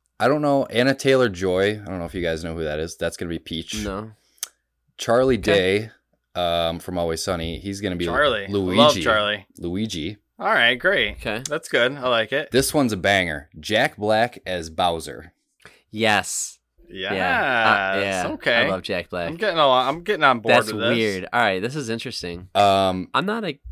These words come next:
Speaker 2: yeah.
Speaker 1: uh, Keegan-Michael Key as Toad. <laughs>
Speaker 2: Okay, okay.
Speaker 3: <laughs> That's, that's
Speaker 1: Oh
Speaker 3: fucking
Speaker 1: my
Speaker 3: cool.
Speaker 1: God.
Speaker 3: All right.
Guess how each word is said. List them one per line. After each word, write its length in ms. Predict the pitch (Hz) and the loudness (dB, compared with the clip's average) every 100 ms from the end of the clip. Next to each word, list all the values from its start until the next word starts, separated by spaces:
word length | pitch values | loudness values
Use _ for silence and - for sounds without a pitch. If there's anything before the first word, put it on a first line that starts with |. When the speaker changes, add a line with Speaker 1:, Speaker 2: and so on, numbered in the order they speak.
| - | -14
Speaker 2:
yeah. 280 | - 160 120 - _ _ - | -12 -12 -12 -18 _ _ -2
Speaker 1:
uh, 400 | 98 110 95 95 - - | 2 4 4 0 -6 -20
Keegan-Michael 760 | - 123 156 175 131 120 - 120 | -4 0 4 2 2 -4 -2 -2
Key 460 | - 113 113 107 | 0 0 2 0
as 240 | - 92 85 | -2 -6 -6
Toad. 600 | - 123 117 98 92 104 - - | -2 4 4 4 0 -6 -12 -8
<laughs> 160 | - | 4
Speaker 2:
Okay, 640 | 294 165 254 143 127 185 208 - 196 196 | 6 6 6 6 6 6 2 2 4 4
okay. 420 | 175 190 135 165 143 - - - | 4 2 0 -2 -8 -12 -16 -14
Speaker 3:
<laughs> 400 | - - - - | -12 -14 -4 4
That's, 400 | 262 196 220 - 208 - - - - - | 6 6 4 4 0 2 0 0 -8 -4
that's 240 | 170 156 - | 4 4 8
Speaker 1:
Oh 40 | |
Speaker 3:
fucking 240 | 160 156 139 | 6 6 4
Speaker 1:
my 60 | |
Speaker 3:
cool. 140 | 151 135 | 4 6
Speaker 1:
God. 160 | 127 - | 6 8
Speaker 3:
All 80 | 147 | 8
right. 260 | 151 175 | 6 2